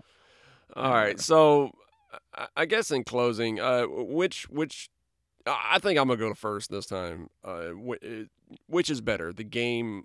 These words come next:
Speaker 1: or the movie? Uh, I, you know, I, as, as bad as the movie is and as, how many problems it has, to me, I think the movie might be a little bit more fun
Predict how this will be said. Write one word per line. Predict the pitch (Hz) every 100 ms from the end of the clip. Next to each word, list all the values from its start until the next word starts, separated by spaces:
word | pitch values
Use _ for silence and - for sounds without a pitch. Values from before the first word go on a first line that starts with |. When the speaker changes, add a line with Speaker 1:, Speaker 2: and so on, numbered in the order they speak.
| _
Speaker 1:
or | 113 107
the | 98
movie? | 101 104 80 71 65 -
Uh, | - 69 -
I, | 117 151 135 - _ _ _ _ _ _ _ _ _ _ _ _ _ -
you | 156
know, | 170 165 -
I, | 120 139 90 _ _ _ 147
as, | 135 - -
as | 147 117
bad | 147 170
as | 175 131
the |
movie | 131 123 110 110
is | 117 113 110
and | 104
as, | 104 92
how | 117
many | 120 117 107
problems | 113 101 107 101
it | 95
has, | 104 110 107 101 - _ _ _
to | - 127
me, | 135 156 170 170 113
I | 123
think | - 135 120
the | 107
movie | 107 113 113 113
might | 107 104 110 117 101
be | 113 110 -
a | 104
little | 110 110
bit | 104
more | 90 104 101
fun | - 104 101 95 101 104